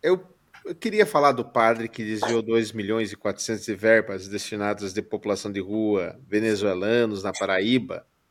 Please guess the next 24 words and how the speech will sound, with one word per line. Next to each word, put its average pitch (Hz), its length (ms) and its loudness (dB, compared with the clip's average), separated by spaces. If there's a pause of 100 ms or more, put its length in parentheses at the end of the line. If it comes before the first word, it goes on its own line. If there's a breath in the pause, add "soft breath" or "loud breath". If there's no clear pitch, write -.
(920)
mas 170 220 -2
não 180 200 -2
tô 170 140 -2
achando 160 320 0
que - 60 -12
seja 143 260 -2
tão 139 140 -6
interessante. 127 920 -6 (680 soft breath)
Também 175 320 6
a 196 40 6
gente 175 240 0
podia 143 520 0
falar 127 380 4
sobre 123 280 -2
o 117 40 -2
Gustavo 107 640 0
Gayer, 98 600 2
que - 100 -20
foi 117 180 -2
denunciado 110 680 -2
pela - 180 -6
P 101 140 -6
G 95 140 -4
R 92 500 -2